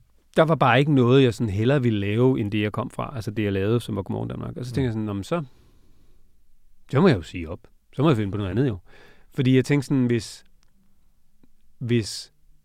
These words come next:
jeg vælger, jeg kunne sagtens have valgt alt muligt andet, fordi når man er i den situation, som jeg var i, og have det job, som jeg havde,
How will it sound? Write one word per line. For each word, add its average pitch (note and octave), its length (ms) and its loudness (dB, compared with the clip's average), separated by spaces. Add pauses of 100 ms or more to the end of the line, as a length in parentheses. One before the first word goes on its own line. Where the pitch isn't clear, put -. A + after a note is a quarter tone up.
jeg A#2 260 -2
vælger, C3 280 2
jeg C3+ 140 -2
kunne B2+ 120 -2
sagtens C3 340 0
have G2+ 180 -4
valgt B2+ 320 -2
alt A#2+ 160 -2
muligt A2+ 280 -2
andet, A#2+ 260 -2
fordi A2+ 240 -4
når A2 120 -2
man G#2 160 -4
er A2+ 160 -2
i A#2+ 60 0
den A#2+ 180 -4
situation, A2 460 -6
som G#2 140 -6
jeg G2 160 -4
var B2 140 2
i, A2 120 -6
og G#2 80 -8
have G2+ 120 -2
det G#2+ 200 -6
job, G2+ 160 -6
som G#2+ 140 -4
jeg F#2+ 100 -6
havde, G2+ 260 -4